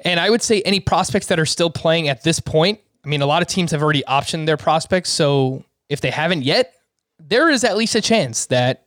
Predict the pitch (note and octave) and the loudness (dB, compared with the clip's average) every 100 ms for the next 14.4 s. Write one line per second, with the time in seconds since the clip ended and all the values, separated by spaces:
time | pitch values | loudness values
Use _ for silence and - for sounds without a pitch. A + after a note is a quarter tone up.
0 | _ - B2+ B2 - C3+ C3 B2+ C3+ C3+ | _ -8 -4 -4 -4 -4 -4 -2 -2 0
1 | C#3 D#3 D#3+ D#3 D#3 D#3+ D3 E3+ G#3 E3+ | -2 0 0 2 0 0 0 2 2 2
2 | E3+ E3+ D#3+ F3 - F3 D#3+ D3+ C3+ _ | 4 4 2 -2 0 0 0 0 -8 _
3 | _ _ F3 E3+ D#3+ D#3+ - D#3+ C#3 F3+ | _ _ -2 2 2 2 0 -2 0 0
4 | D3+ G#2+ C3 D3+ F3 F#3 D#3 F3 F#3 D#3 | -2 -4 -4 -2 0 -2 0 0 2 0
5 | - F3 F3 D3+ C3+ C3+ C3+ - C#3+ C#3+ | -2 -2 0 0 2 2 0 0 0 0
6 | D#3 D3+ C#3 D3 F#3+ E3+ C#3+ C3 D3+ C#3+ | -2 -2 -2 0 2 2 2 0 0 -2
7 | - - - - F#3+ F#3 - D#3 D3+ F3 | -6 -20 -20 -6 -2 -2 0 -2 2 2
8 | F3 F3 - _ - F3+ D3+ E3 E3+ E3+ | 2 -2 -8 _ -2 0 2 2 2 2
9 | E3+ - - F#3 E3+ E3 C3 B2+ D#3+ F3 | 0 -6 0 0 2 0 -2 -2 0 0
10 | G#3 - _ _ _ _ _ C3 B2+ C#3 | 0 -6 _ _ _ _ _ -10 -4 -2
11 | C#3 B2+ D#3+ C3+ B2+ B2+ B2 C3+ C3 F3+ | -2 -2 0 0 0 -2 -2 0 0 -2
12 | - - E3+ D3+ C#3+ C#3 B2 - - C3 | -6 -10 -2 2 2 2 0 -2 -2 -2
13 | D#3+ - - _ _ _ _ _ _ - | -2 -8 -14 _ _ _ _ _ _ -8
14 | - B2 A2+ A2+ | -4 -4 -4 -6